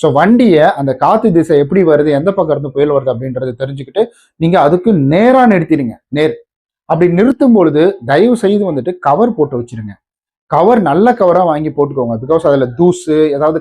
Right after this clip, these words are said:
கல், ஏதாவது வந்து, வந்து அடிக்கலாம். சின்ன சின்ன கல் அடிச்சுன்னா அது டேமேஜ் ஆகிறதுக்கு வாய்ப்புகள் நிறைய இருக்குது. நல்ல கவரா வாங்கி போட்டுருங்க. அடுத்தது உங்களுடைய வண்டியில கண்டிப்பாக ஹேண்ட் பிரேக் போட்டுருங்க. கண்டிப்பா அதை நீங்க போட்டுருவீங்கன்னு எனக்கு தெரியும். ஆனா ஹேண்ட் பிரேக் போட்டதுக்கு அப்புறம்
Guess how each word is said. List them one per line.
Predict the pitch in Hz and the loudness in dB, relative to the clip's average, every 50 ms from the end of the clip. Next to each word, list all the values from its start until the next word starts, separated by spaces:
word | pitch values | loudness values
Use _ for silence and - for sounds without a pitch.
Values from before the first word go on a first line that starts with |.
| - | -2
கல், | 160 151 151 156 147 151 | -2 -2 -2 0 -2 -2
ஏதாவது | 156 208 220 226 214 220 | -2 -2 -4 -2 -4 -4
வந்து, | 202 180 165 160 | -4 -4 -8 -8
வந்து | 160 170 151 139 | -4 -2 -2 -2
அடிக்கலாம். | 147 147 156 156 147 131 - | -2 -4 -6 -4 -6 -6 -6
சின்ன | - 165 160 - | -8 -10 -8 -8
சின்ன | 156 147 147 | -8 -6 -2
கல் | 160 170 202 202 | -2 0 0 0
அடிச்சுன்னா | 175 151 151 156 180 202 196 | 0 -2 -6 -6 -4 -4 -4
அது | 160 139 117 110 _ - _ 135 135 | -4 -6 -8 -8 _ -20 _ -4 0
டேமேஜ் | 165 180 180 190 165 151 147 | 0 0 0 0 0 0 -2
ஆகிறதுக்கு | 135 135 131 120 156 165 127 | -2 -2 -6 -10 -10 -6 -4
வாய்ப்புகள் | 117 127 131 - 143 143 123 110 | -4 -4 -4 -6 -8 -10 -10 -10
நிறைய | 110 113 117 131 123 110 | -12 -12 -12 -12 -12 -12
இருக்குது. | 110 _ 127 185 226 _ _ _ _ _ _ _ - 156 | -14 _ -12 -12 -12 _ _ _ _ _ _ _ -4 -2
நல்ல | 170 208 254 247 220 | 0 2 2 2 2
கவரா | 185 160 156 160 170 160 | 2 2 2 4 4 2
வாங்கி | 147 143 147 147 139 | 2 2 0 -2 -2
போட்டுருங்க. | 131 127 113 117 117 113 151 208 226 - _ _ _ _ _ - 127 147 | -4 -4 -4 -2 -4 -2 -2 -4 -4 -6 _ _ _ _ _ -4 0 2
அடுத்தது | 185 233 294 285 - 269 208 151 156 180 185 - 185 196 | 2 4 2 2 2 0 2 2 2 0 0 -2 0 2
உங்களுடைய | 226 247 247 262 240 190 170 147 123 120 | 2 4 4 4 4 2 2 0 0 -2
வண்டியில | 127 151 196 214 226 180 139 120 - - _ - 147 | -4 -2 -2 -2 -2 -2 -2 -4 -6 -8 _ -6 -2
கண்டிப்பாக | 147 180 220 233 262 233 - - 143 143 165 - - - | 0 2 2 2 2 0 0 0 0 0 0 -2 -6 -6
ஹேண்ட் | 170 175 220 233 220 160 165 | -4 0 0 0 2 2 0
பிரேக் | 170 170 - - | 0 -2 -2 -4
போட்டுருங்க. | 139 127 123 120 113 98 - _ _ _ _ _ _ _ - 117 | -4 -4 -4 -6 -8 -8 -10 _ _ _ _ _ _ _ -10 -6
கண்டிப்பா | 123 143 180 175 220 226 | -2 -2 0 2 2 2
அதை | 220 214 196 | 2 2 2
நீங்க | 180 165 139 160 | 0 -2 0 0
போட்டுருவீங்கன்னு | 180 196 185 196 196 190 196 190 170 | 0 0 2 0 0 0 0 -2 -2
எனக்கு | 160 143 131 143 151 | -4 -4 -2 -2 -2
தெரியும். | 165 175 160 156 185 226 _ _ _ _ _ - 131 139 | 0 0 -2 -2 -4 -6 _ _ _ _ _ -4 0 0
ஆனா | 143 139 139 143 - - - | 2 2 2 0 -2 -4 -4
ஹேண்ட் | 160 175 220 262 254 233 220 | -2 0 2 4 4 4 4
பிரேக் | 214 202 175 - - | 2 2 0 -2 -4
போட்டதுக்கு | 151 147 - 156 147 143 - 135 | -4 -2 -2 -2 -4 -2 -4 -4
அப்புறம் | 127 - 147 143 139 | -4 -2 -2 -2 -2